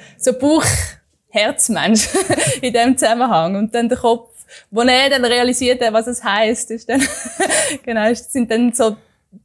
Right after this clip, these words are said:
die Gefühle dann aufgekommen, ja, wo das auch, ja, wo, glaub ich, jeder selbstständig kennt, ja, plötzlich ein leichter Panikanfall. Aber ja, das ist schon sicher sehr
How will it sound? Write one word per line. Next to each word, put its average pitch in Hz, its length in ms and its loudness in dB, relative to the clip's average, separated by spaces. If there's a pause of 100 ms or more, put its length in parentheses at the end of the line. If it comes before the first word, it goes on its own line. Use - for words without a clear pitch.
(220)
die 247 340 4
Gefühle 233 400 -4
dann 220 180 2
aufgekommen, 147 580 -4
ja, 180 260 2
wo 196 100 -2
das 190 220 -12
auch, 190 280 -2 (360)
ja, 180 400 -2
wo, 190 80 -8
glaub 196 160 -6
ich, 190 60 -6
jeder 208 140 -6
selbstständig 196 720 -6
kennt, 196 460 -8 (540)
ja, 190 220 -2
plötzlich 202 460 -8
ein 202 200 -6
leichter 196 280 -6
Panikanfall. 262 960 -2
Aber 190 420 -8 (140)
ja, 170 380 -6 (640)
das 202 180 -12
ist 208 180 -10
schon 196 200 -10
sicher 226 360 -4
sehr 262 380 2